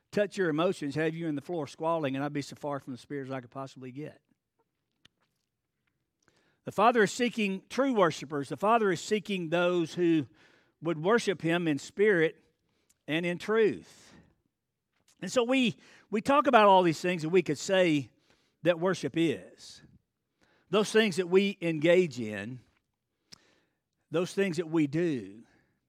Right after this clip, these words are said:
But it occurred to me this week, and I think about the, all the things that I have mentioned, the preaching and the teaching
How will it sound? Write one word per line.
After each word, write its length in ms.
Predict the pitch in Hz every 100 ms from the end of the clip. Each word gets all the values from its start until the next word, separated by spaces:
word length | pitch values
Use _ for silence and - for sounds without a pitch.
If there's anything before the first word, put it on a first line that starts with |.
| _ _ _ _ _ _ _ _ -
But 140 | 233
it 140 | 277 208
occurred 340 | - 277 277
to 60 | 226
me 180 | 208
this 260 | 180 190 -
week, 540 | 156 170 120 - _ -
and 100 | 131
I 40 |
think 220 | 135 233
about 240 | 180 139 -
the, 100 | 165
all 200 | 143 254
the 140 | 254
things 260 | - 220 170
that 120 | 180
I 100 | 175
have 120 | 160
mentioned, 520 | 143 156 - - - - - _ _ _ _ _ _ _ _ _ _ _ -
the 100 | 120
preaching 800 | - 180 - 180 175 175 165 135 _ _ _ _ _ _ _ _ _
and 140 | 135 127
the 80 |
teaching 960 | 110 160 180 - 170 160 151 151 147